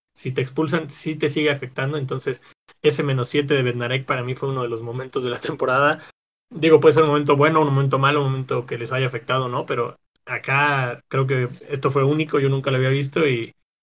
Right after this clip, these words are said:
y sin duda me quedo con eso en la temporada. Digo, con el corazón les podría decir lo del gol de Alisson, que también pasa pocas veces, pero, pero me quedo con ese de, de Bednarek. ¿Tú, abuelo, con qué momento fantasy te quedarías este año?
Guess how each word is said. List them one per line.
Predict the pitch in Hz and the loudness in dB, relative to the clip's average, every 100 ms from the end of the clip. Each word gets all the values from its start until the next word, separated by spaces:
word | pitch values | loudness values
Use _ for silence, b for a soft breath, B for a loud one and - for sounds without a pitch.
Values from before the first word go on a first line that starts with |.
| _ - | _ -12
y | |
sin | 131 131 | -6 0
duda | 135 143 131 | 4 4 2
me | 120 | 0
quedo | - 143 135 | 0 0 -2
con | 127 131 | -2 -2
eso | 135 151 | 0 0
en | 131 | 0
la | 120 | -2
temporada. | 131 127 131 151 165 185 B - _ _ | -2 0 4 6 6 2 B -20 _ _
Digo, | 147 196 | 2 2
con | 151 151 | 4 0
el | 147 | 2
corazón | 151 180 | 2 2
les | 180 | 0
podría | - 139 151 | 0 0 2
decir | 143 135 151 | 0 0 -2
lo | 143 127 | -2 -2
del | 120 | -2
gol | 131 135 | -2 0
de | 131 | 0
Alisson, | 139 139 139 175 | 0 -2 -4 -6
que | 175 113 | -6 -8
también | - 123 123 127 | -10 -8 -6 -4
pasa | 131 127 127 | -6 -8 -8
pocas | 127 127 123 | -6 -4 -2
veces, | 131 165 143 | -2 -4 -8
pero, | 123 120 - - _ _ _ _ | -8 -10 -12 -20 _ _ _ _
pero | 127 | 0
me | 131 | 2
quedo | 131 151 | 4 4
con | 135 135 | 4 0
ese | 135 135 | 0 0
de, | 120 123 | 0 -2
de | 123 | -4
Bednarek. | 123 120 123 120 127 - - - | -4 -4 -4 -4 -4 -8 -16 -2
¿Tú, | 151 151 | 4 6
abuelo, | 147 151 165 | 6 4 2
con | 160 131 | -2 -2
qué | 147 | -2
momento | 151 139 147 143 139 120 | -2 -4 -4 -2 -2 -2
fantasy | - 135 135 131 117 | -4 -6 -4 -6 -8
te | 113 | -8
quedarías | 120 113 123 120 135 | -8 -4 -4 -6 -8
este | - | -8
año? | 120 113 | -8 -8